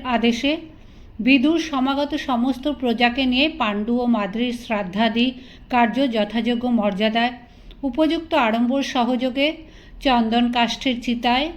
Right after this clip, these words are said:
দেহ দুটি ভস্মীভূত করে তর্পণের আয়োজন করলেন। পঞ্চপাণ্ডবদের সঙ্গে পাণ্ডব মাতা অম্বালিকা, পাণ্ডবদের মাতা কুন্তি রোদনের সঙ্গে সমস্ত হস্তিনাপুরের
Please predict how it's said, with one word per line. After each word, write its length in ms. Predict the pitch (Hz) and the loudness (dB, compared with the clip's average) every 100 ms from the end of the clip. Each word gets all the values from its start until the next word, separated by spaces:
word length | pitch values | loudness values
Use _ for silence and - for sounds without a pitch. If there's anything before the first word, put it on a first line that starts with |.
| - - - - | -14 -20 -20 -10
দেহ 320 | 190 247 240 | 2 4 4
দুটি 300 | 254 240 240 | 2 2 0
ভস্মীভূত 760 | 240 220 240 240 254 254 254 254 | -2 2 0 2 0 0 -2 -2
করে 460 | 254 262 277 208 226 - - - - | -2 0 0 0 -4 -12 -20 -20 -2
তর্পণের 540 | 254 220 220 220 220 | 0 0 0 0 2
আয়োজন 420 | 214 185 185 185 185 | 2 0 0 0 0
করলেন। 540 | 190 170 165 165 170 170 - - - - - - - | -2 -6 -4 -4 -6 -8 -18 -20 -20 -20 -20 -20 -8
পঞ্চপাণ্ডবদের 840 | 262 269 277 311 294 294 285 277 | 0 2 2 0 0 0 0 -2
সঙ্গে 320 | 294 285 277 285 | 0 0 0 0
পাণ্ডব 440 | 285 240 233 262 | 0 0 0 -2
মাতা 440 | 247 254 240 269 | 0 0 0 -2
অম্বালিকা, 680 | 233 233 247 240 240 247 285 349 - - - - | -2 0 -2 -2 -2 -4 -4 -8 -18 -20 -20 -6
পাণ্ডবদের 580 | 254 233 220 226 240 240 | 0 0 2 0 2 2
মাতা 560 | 233 226 233 233 226 - - - | 2 0 0 -2 -2 -10 -20 -16
কুন্তি 440 | - 277 277 302 302 | 2 4 6 4 2
রোদনের 460 | 269 247 262 269 | 2 0 0 0
সঙ্গে 360 | 262 285 269 277 | 0 -2 0 -2
সমস্ত 560 | - 269 269 320 320 330 | -2 -2 2 0 -2 -4
হস্তিনাপুরের 840 | 285 254 247 277 277 277 269 | -2 -2 0 2 2 0 -2